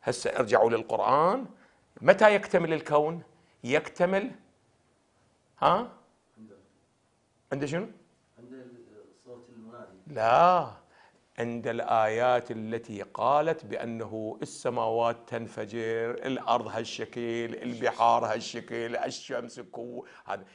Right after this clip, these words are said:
Speaker 1: يعني يبدأ النظام الكوني بماذا؟ بالانحدار. عند ذلك نفهم شنو؟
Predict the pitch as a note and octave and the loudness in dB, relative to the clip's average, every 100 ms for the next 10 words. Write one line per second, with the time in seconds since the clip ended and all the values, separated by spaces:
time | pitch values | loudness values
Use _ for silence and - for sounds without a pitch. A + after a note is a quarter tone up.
0 | - C#3+ A#2 C3 C3 E3+ E3 C3+ D3 C3 | -4 2 2 0 0 0 0 -4 -4 -4
1 | C3+ C3+ C3 C3+ F3+ E3+ D#3 C#3 C#3 C#3 | -8 -8 -4 0 2 2 2 -6 -4 -2
2 | C#3+ D3 F#3+ F#3 G3+ G#3 F#3+ F#3 - _ | -2 -2 -2 0 6 6 6 0 -14 _
3 | - _ _ _ _ _ - A#2+ - - | -20 _ _ _ _ _ -12 -10 -10 -8
4 | B2+ A#2 G2 - _ _ _ _ _ _ | -2 0 -2 -6 _ _ _ _ _ _
5 | _ _ - C#3 C3+ D3 E3+ E3+ E3+ E3+ | _ _ -8 -4 0 6 6 4 2 2
6 | F3 E3+ E3+ | 0 -4 -4